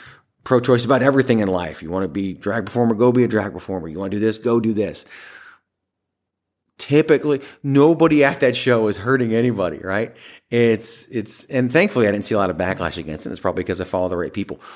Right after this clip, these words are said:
but I am just so excited for what it accomplished and to see that, to know that it went off so well and to know that it was received so well and to know that there's already a return engagement.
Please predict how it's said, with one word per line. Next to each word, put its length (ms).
but 100
I 160
am 120
just 180
so 140
excited 320
for 100
what 200
it 40
accomplished 640
and 420
to 120
see 300
that, 320
to 100
know 280
that 120
it 120
went 200
off 280
so 260
well 480
and 160
to 100
know 200
that 100
it 40
was 140
received 380
so 160
well 320
and 100
to 80
know 140
that 100
there's 180
already 240
a 40
return 280
engagement. 480